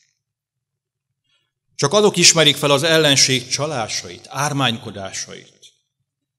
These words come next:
akik Istennel szoros kapcsolatot tudnak tartani.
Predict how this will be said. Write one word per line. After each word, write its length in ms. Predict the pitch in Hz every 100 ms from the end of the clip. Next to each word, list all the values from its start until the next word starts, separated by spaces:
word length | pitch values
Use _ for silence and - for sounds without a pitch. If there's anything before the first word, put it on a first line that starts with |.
| _ _ _
akik 260 | - 127 143
Istennel 600 | 185 - 156 143 139 139
szoros 520 | - 185 185 180 -
kapcsolatot 720 | - 135 - 139 127 131 127 -
tudnak 420 | 120 113 110 -
tartani. 400 | 101 - -